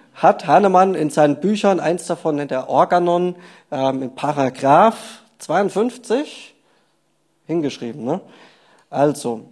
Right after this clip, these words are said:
ihr merkt schon, jetzt wird's ein bisschen kritischer. So, wie nimmt man Homöopathie ein? Man muss d-, beim Einnehmen darauf achten,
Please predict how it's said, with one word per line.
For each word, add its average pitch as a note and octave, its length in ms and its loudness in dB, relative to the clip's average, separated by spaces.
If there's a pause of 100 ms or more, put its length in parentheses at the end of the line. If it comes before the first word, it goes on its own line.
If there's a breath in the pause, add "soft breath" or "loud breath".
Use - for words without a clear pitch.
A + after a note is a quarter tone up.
(220)
ihr C3 60 -6
merkt F3 280 2
schon, F3+ 200 0
jetzt - 460 -6
wird's D3 260 -8
ein C#3+ 120 -8
bisschen C3+ 540 -6
kritischer. B2 500 -10 (3000 soft breath)
So, A#2+ 500 -4 (340 soft breath)
wie F3 180 -4
nimmt F#3+ 240 0
man E3 200 -2
Homöopathie E3 840 -4 (240)
ein? A3 520 -6 (640 soft breath)
Man C3+ 160 -2
muss A#3 500 -2 (480 soft breath)
d-, - 60 -14
beim C#3+ 380 0
Einnehmen F#3+ 640 0
darauf C#3+ 360 0
achten, G#3+ 600 -4